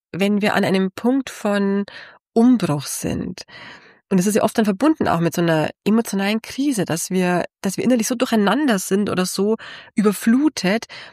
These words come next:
und erstmal gar nicht mehr wissen, wo ist links und rechts und was soll ich jetzt machen. Am liebsten würden wir sofort irgendwas tun und zwar das Richtige.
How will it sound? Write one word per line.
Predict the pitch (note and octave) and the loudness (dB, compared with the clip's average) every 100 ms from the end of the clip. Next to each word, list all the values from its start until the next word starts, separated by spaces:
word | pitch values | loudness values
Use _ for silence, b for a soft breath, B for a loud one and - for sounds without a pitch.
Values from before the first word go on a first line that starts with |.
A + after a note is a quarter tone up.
| B _ G3+ | B _ 2
und | |
erstmal | G3 - F3+ | 2 2 0
gar | E3+ | 2
nicht | E3+ | 2
mehr | E3+ D#3 | 0 0
wissen, | F#3+ F#3+ D#3+ | -2 -2 0
wo | |
ist | D#3+ D#3 F3 | 0 0 0
links | G3+ F#3+ | 0 2
und | E3 | 0
rechts | F3 - - | 0 -2 -2
und | F#3 | -2
was | E3 | -2
soll | - F3+ | 0 0
ich | E3+ | 0
jetzt | D#3 F#3+ | -2 -2
machen. | G#3+ - D3+ - | -2 -4 -6 -2
Am | E3+ | 0
liebsten | G3 - F3 | 0 -2 0
würden | F3+ E3 | 2 0
wir | |
sofort | D#3+ - E3+ F3 - | 0 -2 -2 -2 0
irgendwas | A3+ F#3+ F3 G#3 - | 2 2 2 -2 -6
tun | - A#3+ | -2 0
und | F3 - | 0 0
zwar | D#3+ | 0
das | D#3 - D#3 | 0 -2 0
Richtige. | A#3 - E3+ - F3 B3 | 0 0 -2 0 2 0